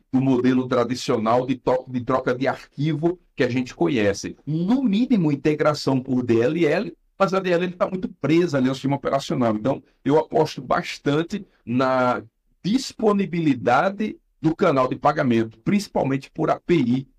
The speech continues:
na, é, por parte das adquirentes, subadquirentes e tef house. Então, a software house em dois mil e vinte e quatro,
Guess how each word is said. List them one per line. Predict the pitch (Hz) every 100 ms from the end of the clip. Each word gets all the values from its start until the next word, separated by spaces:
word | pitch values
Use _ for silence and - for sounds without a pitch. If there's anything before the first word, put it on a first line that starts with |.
| _
na, | 101
é, | 104 107
por | - 120
parte | - 113 123
das | 110 117 117
adquirentes, | 107 113 131 107 110 131 -
subadquirentes | - 127 120 113 113 107 113 - - _ _ _
e | 156
tef | 165 139 139 180
house. | 123 87 92
Então, | 98 98 - 160 - _
a | 151
software | 160 202 - - 160
house | 147 170 - _ _
em | 180 214
dois | 196 151
mil | 156
e |
vinte | 131 123
e | -
quatro, | - 170 - 110